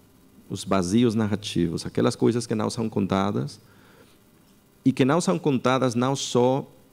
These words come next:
para manter um suspenso, não só para criar uma intriga, e como falou a Andrea, para você querer continuar lendo, senão também porque tem uma questão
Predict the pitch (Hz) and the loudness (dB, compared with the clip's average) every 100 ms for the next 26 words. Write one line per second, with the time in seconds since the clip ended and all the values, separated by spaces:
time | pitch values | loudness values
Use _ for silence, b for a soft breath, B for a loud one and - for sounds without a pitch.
0 | - 113 107 104 110 117 117 117 113 - | 0 2 2 0 2 2 2 -2 -6 -6
1 | - 101 107 127 - 165 156 - - _ | 0 2 2 0 -4 -8 -10 -12 -20 _
2 | _ _ _ _ - 98 113 - 117 120 | _ _ _ _ -4 -2 0 -2 -2 0
3 | 113 113 - 104 104 104 95 92 104 98 | -2 -4 0 2 2 2 0 0 -2 0
4 | 101 104 110 151 151 - _ _ _ _ | 0 0 -2 -2 -8 -18 _ _ _ _
5 | 104 95 98 90 98 92 92 90 92 92 | -4 -2 -2 0 2 4 4 2 0 0
6 | 95 95 90 B B B B - 101 98 | 2 0 -2 B B B B 0 0 0
7 | - 104 101 117 107 110 - 104 101 95 | 2 2 4 4 6 4 2 0 2 2
8 | 92 92 92 104 113 139 143 - B B | 4 4 4 4 2 0 -4 -12 B B
9 | B B _ _ - - 120 131 151 139 | B B _ _ -4 2 2 2 0 2
10 | 135 139 139 131 - - 123 131 139 123 | 4 2 2 -2 -2 0 2 2 2 0
11 | 120 - - 110 110 120 117 | -4 -6 -2 2 2 2 -2